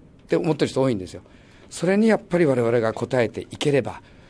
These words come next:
私は日本の中で第三極が成長し、そして日本の政治のキャスティングボードを握って、政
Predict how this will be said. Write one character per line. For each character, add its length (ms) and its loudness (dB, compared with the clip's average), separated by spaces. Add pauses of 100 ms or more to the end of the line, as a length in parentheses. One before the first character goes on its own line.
(160)
私 260 -6
は 260 2
日 100 -6
本 180 -6
の 80 -6
中 200 -10
で 360 -2
第 160 -4
三 160 -12
極 260 -14
が 100 -4
成 220 -6
長 180 -6
し、 240 -8 (320)
そ 140 -12
し 80 -8
て 300 0 (140)
日 100 -2
本 80 -2
の 80 -4
政 220 -8
治 60 -10
の 80 -8
キ 120 -12
ャ 20 -10
ス 80 -10
テ 120 -4
ィ 20 0
ン 40 0
グ 80 -2
ボ 120 0
ー 40 -2
ド 100 -6
を 40 -10
握 220 -10
っ 20 -20
て、 240 -12 (480)
政 300 -6